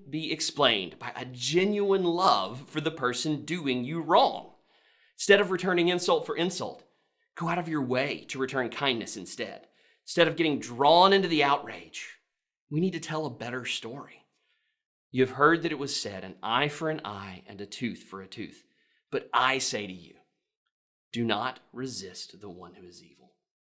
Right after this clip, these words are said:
Now let's take a look at that second command. "You have heard that it was said, 'You shall love your neighbor and hate your enemy.' But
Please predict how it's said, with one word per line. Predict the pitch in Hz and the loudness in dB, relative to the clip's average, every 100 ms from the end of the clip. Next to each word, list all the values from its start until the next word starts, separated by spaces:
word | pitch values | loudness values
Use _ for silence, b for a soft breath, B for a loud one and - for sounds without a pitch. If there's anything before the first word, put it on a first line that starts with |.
| _ _ _ _ _ _ _ _ - B B B B | _ _ _ _ _ _ _ _ -18 B B B B
Now | 170 | 4
let's | 185 | 6
take | 208 | 4
a | 165 | 2
look | 156 | 0
at | 143 | 2
that | 127 - - | 2 0 -4
second | - 131 101 - | -2 -2 -4 -12
command. | - 110 85 65 - - _ _ _ _ _ _ _ _ _ _ | -10 -6 -6 -8 -16 -20 _ _ _ _ _ _ _ _ _ _
"You | - 165 | 6 8
have | 151 - | 8 4
heard | 185 208 220 | 4 6 6
that | 208 | 2
it | 196 | 2
was | 160 - | 0 0
said, | - 147 110 104 | 2 4 4 2
'You | 123 | -2
shall | 131 147 127 | 2 2 2
love | 123 156 156 | 4 4 4
your | 165 170 | 4 6
neighbor | 165 185 127 131 | 6 6 6 4
and | 131 131 131 131 - | 4 2 0 -4 -10
hate | - 202 - | 2 2 2
your | 135 | 4
enemy.' | 147 160 101 - - _ _ _ _ _ _ | 6 6 2 -8 -18 _ _ _ _ _ _
But | - | -20